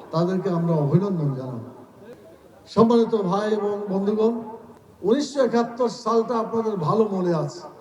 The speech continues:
এই একাত্তরের তকমা লাগিয়েই আমাদেরকে চুয়ান্ন বছর ধরে শোষণ করেছে বাংলাদেশ আওয়ামী লীগ। একাত্তর সালে যে আন্দোলন করা হলো, তার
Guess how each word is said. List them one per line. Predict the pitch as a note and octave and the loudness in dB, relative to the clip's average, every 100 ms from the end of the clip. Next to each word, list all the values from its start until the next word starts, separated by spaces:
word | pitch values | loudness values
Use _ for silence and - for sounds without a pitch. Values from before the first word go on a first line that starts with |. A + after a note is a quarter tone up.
| - - - | -20 -20 -8
এই | F3+ F3+ | -2 0
একাত্তরের | F3+ A#3 A#3+ - A#3+ A#3 | 0 -2 -2 0 2 0
তকমা | A#3 G#3+ G#3 A3 G#3 | 0 -6 -6 -4 -2
লাগিয়েই | F#3 F#3+ G#3+ G3 D#3 A#2 - - - - | -2 -2 2 2 0 -6 -14 -18 -16 -8
আমাদেরকে | F3+ G3+ G3 G3+ G3+ F3+ F3 - - - - | -4 0 0 0 -2 -2 -4 -8 -14 -18 0
চুয়ান্ন | A3+ A#3 A#3+ A#3 A3+ | 4 4 4 0 -2
বছর | G#3 G3+ A3+ G3+ | -4 0 0 0
ধরে | E3+ G3 F3+ | 0 -2 -2
শোষণ | G3 F3+ G#3+ G3 E3+ | -4 -6 -6 -6 -4
করেছে | F#3 F3 F#3 | -2 -2 -2
বাংলাদেশ | E3 D#3+ D#3+ D#3 D3 | -2 -2 -2 -4 -4
আওয়ামী | D3 C#3+ C3 | -2 -2 -2
লীগ। | A#2 - - - - - D4+ E4+ F4+ C#4 D4 D4 C#4 B3 - - - - - - - - | -6 -12 -18 -20 -16 -10 -6 -2 0 0 0 -2 -4 -6 -10 -12 -14 -16 -18 -20 -6 0
একাত্তর | G3 C4+ C4+ D#4+ | 4 2 0 -8
সালে | E4+ - C4+ B3+ | -8 -4 -2 0
যে | B3 | 2
আন্দোলন | A#3 A#3+ A#3+ A#3+ A3+ | 2 2 2 0 -2
করা | G#3+ G#3+ | -2 0
হলো, | F3+ G3+ A3 E3+ D3 - - - - - - | 2 2 2 2 -2 -6 -14 -18 -20 -20 -6
তার | G3 | -2